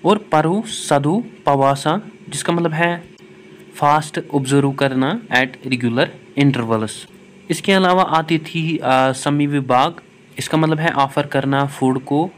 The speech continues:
अ, needy people को और, अम, ascetics को, जो कि mainly nuns और priestess होते हैं।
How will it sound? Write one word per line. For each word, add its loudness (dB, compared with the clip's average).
अ, -2
needy 4
people 0
को -2
और, -2
अम, 0
ascetics -2
को, -6
जो -4
कि -2
mainly 0
nuns -2
और -2
priestess -4
होते -2
हैं। -10